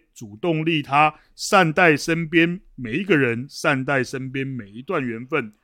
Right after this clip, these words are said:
就会更多，更多好运的机会。所以我，我，我觉得这本书给我三个很，呃，下，就是下半段给我很，三个很重要的启发。第一个，故事很重要，一定要随时准备好几个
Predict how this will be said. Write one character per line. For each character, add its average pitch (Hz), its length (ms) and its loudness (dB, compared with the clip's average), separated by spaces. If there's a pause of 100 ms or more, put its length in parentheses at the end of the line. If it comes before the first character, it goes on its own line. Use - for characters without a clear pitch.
(180)
就 135 160 -4
会 135 260 2 (240)
更 160 220 2
多， 147 180 2
更 139 220 -2
多 139 120 0
好 101 280 -12
运 120 60 -6
的 107 100 -8
机 110 180 -12
会。 120 180 0 (200)
所 143 120 -2
以 139 40 4
我， 135 180 4
我， 139 240 2
我 139 100 -2
觉 147 80 0
得 170 60 4
这 175 100 0
本 156 140 4
书 165 100 0
给 160 120 0
我 135 120 2
三 190 220 0
个 170 140 2
很， 107 260 -10 (400)
呃， 143 160 0
下， 190 160 2
就 180 140 -4
是 170 100 -4
下 196 160 4
半 190 160 4
段 160 180 4
给 135 120 -6
我 139 100 2
很， 113 260 -8
三 165 200 -6
个 160 100 0
很 117 80 -2
重 147 160 -6
要 139 80 2
的 120 100 -2
启 - 180 -12
发。 123 200 -4
第 208 180 -4
一 220 60 -2
个， 147 220 6
故 156 180 -2
事 147 160 -2
很 113 100 0
重 147 200 -2
要， 160 260 4 (240)
一 - 80 -14
定 165 160 0
要 170 160 6
随 147 260 2
时 156 240 -2
准 123 220 -4
备 170 180 -4
好 127 180 -2
几 113 240 -12
个 110 260 -12